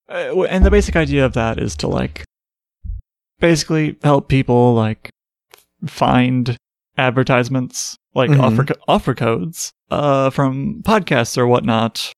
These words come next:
Speaker 1: Um, so that might be like, Whole, uh, Whole Foods is sponsoring today's show, and if you type in "worrying bugs" at checkout, you get a
Speaker 2: Mm-hmm.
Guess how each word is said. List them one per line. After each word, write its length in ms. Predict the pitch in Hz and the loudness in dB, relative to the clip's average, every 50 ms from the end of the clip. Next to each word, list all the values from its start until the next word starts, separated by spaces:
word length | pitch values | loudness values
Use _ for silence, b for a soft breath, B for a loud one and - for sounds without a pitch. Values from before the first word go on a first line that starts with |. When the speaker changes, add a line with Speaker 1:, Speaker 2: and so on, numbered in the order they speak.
| _ _ _ - | _ _ _ 0
Speaker 1:
Um, 480 | 143 127 123 123 123 113 113 104 101 107 - _ _ _ _ _ _ - - _ - | 2 2 2 2 0 -4 -6 -6 -8 -10 -12 _ _ _ _ _ _ -20 -20 _ -6
so 160 | - - 170 | 0 2 4
that 120 | 160 151 | 4 4
might 200 | 147 156 156 - | 2 0 0 0
be 100 | - 143 | 0 -2
like, 380 | 139 135 131 123 127 127 - - _ _ _ _ _ - | -2 0 -2 -4 -4 -6 -12 -20 _ _ _ _ _ 0
Whole, 260 | - - - - _ _ | 0 0 0 -2 _ _
uh, 300 | - 190 151 151 151 156 | -2 0 2 2 2 2
Whole 180 | 156 196 214 208 | 4 4 4 2
Foods 460 | - - 151 139 131 120 113 120 - | 2 2 0 0 0 0 -2 -6 -6
is 500 | - - 127 123 120 113 107 - - - - _ - | -4 -4 -4 -2 -4 -6 -10 -12 -16 -18 -18 _ -10
sponsoring 800 | - - 139 123 117 107 - 117 110 110 107 107 104 104 104 104 - _ - | -4 0 2 2 2 0 0 0 0 0 0 -2 -2 -4 -4 -6 -8 _ -8
today's 340 | - - 123 113 110 113 107 | -2 0 0 2 2 0 -2
show, 460 | - - 127 123 123 143 156 160 - - | -2 0 0 0 0 0 -2 -2 -2 -2
and 240 | 127 123 123 127 | -2 -2 0 0
if 160 | 131 123 - - | -2 -4 -4 -4
you 240 | 131 123 123 127 | -4 -2 -2 -4
type 280 | 123 - 147 135 127 - | -2 -2 -2 -2 0 0
in 260 | 127 123 120 120 127 - _ - | 0 0 -2 -2 -6 -8 _ -2
"worrying 340 | 160 143 139 135 131 131 123 | 0 2 2 2 2 0 0
bugs" 480 | 151 160 165 156 151 151 143 - - - - _ _ - | 0 0 -2 -2 -4 -6 -8 -10 -10 -10 -14 _ _ -2
at 140 | 127 127 - | -2 0 0
checkout, 480 | - 185 185 - 123 127 139 143 - _ _ - | -2 -4 -2 -2 0 0 0 -2 -4 _ _ -8
you 100 | 139 139 | -6 -4
get 260 | - 143 135 139 - | -2 -2 -4 -4 -4
a 100 | - 190 | 0 2
Speaker 2:
Mm-hmm. 300 | 151 139 135 123 120 123 | 4 4 4 4 2 2